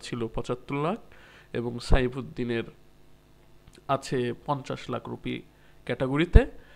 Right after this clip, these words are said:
শেষ খবর পাওয়া পর্যন্ত সাকিব আল হাসানকে তার পূর্বের দল অর্থাৎ কেকেআর, কলকাতা নাইট রাইডার্স, তিন কোটি বিশ লাখ রুপিতে কিনে নেয়। এর আগে সাপি-, সাকিবকে এই ভিত্তিমূল্যেই অর্থাৎ দুই কোটি রুপিতে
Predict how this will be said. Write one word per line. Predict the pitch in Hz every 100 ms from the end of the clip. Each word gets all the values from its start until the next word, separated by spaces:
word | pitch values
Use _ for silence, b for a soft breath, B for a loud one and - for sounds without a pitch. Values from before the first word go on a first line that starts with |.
| B B
শেষ | - 202 -
খবর | 214 196
পাওয়া | 190 180
পর্যন্ত | 175 165 170 175
সাকিব | 233 - 156 160
আল | 151
হাসানকে | 151 143 156 139 - 143 139
তার | - 127
পূর্বের | - 190 175 170 -
দল | 104 135 202 -
অর্থাৎ | - - - -
কেকেআর, | 175 156 139 110 120 - - - -
কলকাতা | 127 127 147
নাইট | 127 131 -
রাইডার্স, | 113 156 196 - b b b b -
তিন | 185 175
কোটি | - 160 156
বিশ | 135 156 -
লাখ | 139 120 - - - - - - - - 127
রুপিতে | 135 - 117 -
কিনে | 117 - 143
নেয়। | 117 113 220 - -
এর | - 143
আগে | 139 143
সাপি-, | - 135 156 - -
সাকিবকে | - 131 - - 160
এই | - 190
ভিত্তিমূল্যেই | 175 160 160 190 151 123 104 190 - b b b b b - -
অর্থাৎ | - - 131 -
দুই | 131 160 165
কোটি | 156 151 156
রুপিতে | 123 123 113 160